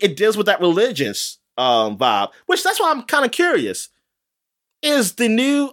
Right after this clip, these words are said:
like, Xeno, um, Blade or whatever it's called, um,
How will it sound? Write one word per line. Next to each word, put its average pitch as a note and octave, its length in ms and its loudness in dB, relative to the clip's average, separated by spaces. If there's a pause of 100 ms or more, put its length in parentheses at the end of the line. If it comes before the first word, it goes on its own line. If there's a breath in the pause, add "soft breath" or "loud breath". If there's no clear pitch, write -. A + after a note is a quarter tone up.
like, F#3+ 280 -2
Xeno, A3+ 600 0
um, F#3+ 540 0 (280)
Blade G#3+ 640 -2
or A3+ 140 0
whatever B3 300 0
it's B3 100 -4
called, C4 340 0 (460)
um, G#3+ 420 2